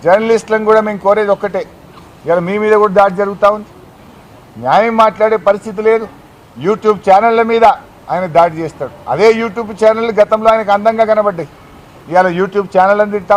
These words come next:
ఉంటాడు, జర్నలిస్టుల మీద దాడి చేస్తూ ఉంటారు, మాట్లాడితే గృహ నిర్బంధాలు పెడతా ఉంటాడు. మరి ఆ రోజు నువ్వు గృహ నిర్బంధాల మీద ఏం మాట్లాడినావు? ఇవాళ మమ్మల్ని గృహ నిర్బంధాల్లో పెడతా ఉన్నావు.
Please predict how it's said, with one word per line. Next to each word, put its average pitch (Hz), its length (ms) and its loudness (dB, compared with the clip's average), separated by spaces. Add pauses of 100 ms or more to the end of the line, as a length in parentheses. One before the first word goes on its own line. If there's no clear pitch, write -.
ఉంటాడు, 208 260 -12 (600)
జర్నలిస్టుల 202 540 2
మీద 214 180 0 (100)
దాడి 208 260 2
చేస్తూ 208 320 0
ఉంటారు, 214 300 -2 (560)
మాట్లాడితే 202 640 2
గృహ 185 220 0
నిర్బంధాలు 214 540 0
పెడతా 208 380 0
ఉంటాడు. 214 300 -2 (540)
మరి 175 120 2 (100)
ఆ 190 40 4
రోజు 220 240 2
నువ్వు 214 180 -4
గృహ 196 160 4
నిర్బంధాల 220 420 2
మీద 220 160 -4
ఏం 214 200 -4
మాట్లాడినావు? 220 400 -2 (600)
ఇవాళ 202 220 2
మమ్మల్ని 208 360 0
గృహ 202 180 0
నిర్బంధాల్లో 185 580 0
పెడతా 151 300 -4
ఉన్నావు. 123 220 -10